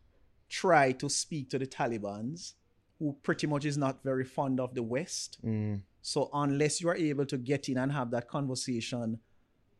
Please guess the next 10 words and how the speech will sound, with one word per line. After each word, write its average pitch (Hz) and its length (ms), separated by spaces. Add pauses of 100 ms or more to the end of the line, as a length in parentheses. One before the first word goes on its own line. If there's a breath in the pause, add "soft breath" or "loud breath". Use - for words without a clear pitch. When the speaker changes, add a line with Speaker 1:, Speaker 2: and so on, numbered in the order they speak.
(100)
Speaker 1:
and 131 200
talk 131 300
about 123 400
the 131 80
need 120 360
for, 113 680
um, 110 460
people 131 340
to 135 120
be, 117 320